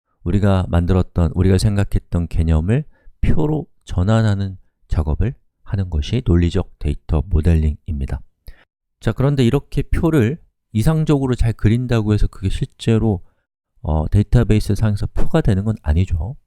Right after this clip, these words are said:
그 다음 단계에서는 내가 어떤 데이터베이스 제품을 사용할 것인가를 선택하고,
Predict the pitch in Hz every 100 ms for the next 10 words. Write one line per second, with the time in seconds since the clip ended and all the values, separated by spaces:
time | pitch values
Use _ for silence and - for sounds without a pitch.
0 | _ _ _ _ _ _ _ - 113 151
1 | 135 113 104 98 - 95 127 80 76 _
2 | _ _ - 92 120 98 - - 143 160
3 | - 110 - 131 123 113 113 107 - -
4 | 113 110 - - - 80 _ - - 135
5 | 156 151 _ _ - 117 117 113 107 101
6 | 95 90 87 110 110 - _ _ _ -
7 | 117 110 - 98 - - - - 87 78
8 | 151